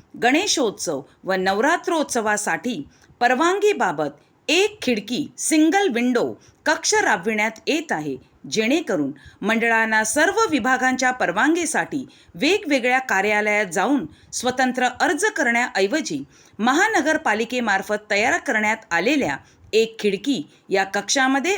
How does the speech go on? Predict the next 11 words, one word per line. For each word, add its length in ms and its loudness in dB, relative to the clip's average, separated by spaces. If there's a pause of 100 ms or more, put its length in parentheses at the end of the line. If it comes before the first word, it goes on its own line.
(120)
अर्ज 240 0
करता 460 0
येईल, 260 -4 (340)
जेणेकरून 580 0 (300)
मंडळांना 580 2
कमीत 580 0
कमी 280 2
वेळेत 640 0
सर्व 380 2
परवानग्या 640 0 (320)
एका 300 2